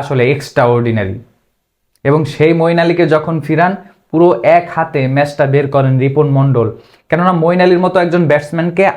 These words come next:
আউট করতে পারা রিপন মণ্ডলের ক্যারিয়ারের স্বপ্ন হওয়া, এটাই স্বাভাবিক। এবং যখন বিশ্বকাপের আগে তিনি চমৎকার ফর্মে রয়েছেন এবং যেই সময়টাতে দলের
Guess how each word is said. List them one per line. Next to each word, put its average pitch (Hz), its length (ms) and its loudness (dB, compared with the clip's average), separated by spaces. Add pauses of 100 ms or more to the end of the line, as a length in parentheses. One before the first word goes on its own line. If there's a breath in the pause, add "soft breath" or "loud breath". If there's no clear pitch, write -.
(120)
আউট 160 220 0
করতে 170 220 0
পারা 165 220 0
রিপন 156 420 0
মণ্ডলের 160 360 0 (120)
ক্যারিয়ারের 156 420 2 (100)
স্বপ্ন 156 340 -6 (100)
হওয়া, 131 180 2 (340 loud breath)
এটাই 175 340 0
স্বাভাবিক। 139 460 -2 (340 soft breath)
এবং 160 160 0 (240)
যখন 160 280 0 (120)
বিশ্বকাপের 175 540 -2 (120)
আগে 139 200 -4 (100)
তিনি 156 140 -4 (100)
চমৎকার 170 400 0 (100)
ফর্মে 165 300 0
রয়েছেন 123 400 0 (680)
এবং 147 160 2 (140)
যেই 165 200 4 (100)
সময়টাতে 156 480 -2 (180)
দলের 139 260 2